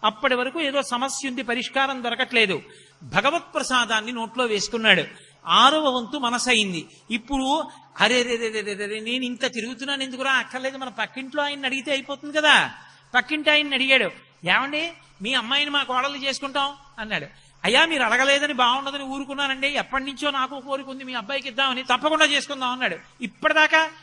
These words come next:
కోడల కోసం ఊళ్ళన్నీ తిరిగి వచ్చాడు, పక్కనే ఉంది కోడలు.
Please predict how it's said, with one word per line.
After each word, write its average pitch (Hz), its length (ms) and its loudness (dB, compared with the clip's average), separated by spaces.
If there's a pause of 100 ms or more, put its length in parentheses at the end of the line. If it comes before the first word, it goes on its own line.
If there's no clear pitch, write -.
(160)
కోడల 277 280 6
కోసం 285 260 0
ఊళ్ళన్నీ 285 460 0
తిరిగి 247 180 -2
వచ్చాడు, 214 340 2 (280)
పక్కనే 262 320 6
ఉంది 254 200 -2
కోడలు. 208 340 2